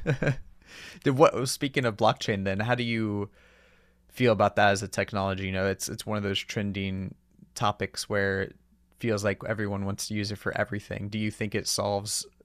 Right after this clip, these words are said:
the cryptographic and security issues that so many people are, um, concerned with it addressing?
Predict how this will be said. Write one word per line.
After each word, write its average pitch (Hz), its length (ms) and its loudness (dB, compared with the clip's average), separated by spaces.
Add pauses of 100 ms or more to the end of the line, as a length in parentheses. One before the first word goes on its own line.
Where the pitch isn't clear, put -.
(160)
the 104 720 -6
cryptographic 104 760 -2
and 98 320 -4 (720)
security 104 560 0
issues 107 320 0
that - 140 -2
so 110 100 -2
many 104 160 -2
people 101 300 -4
are, 98 260 2
um, 98 400 -4 (1040)
concerned 104 400 -2
with 98 160 -4
it 92 160 -2 (760)
addressing? 113 640 0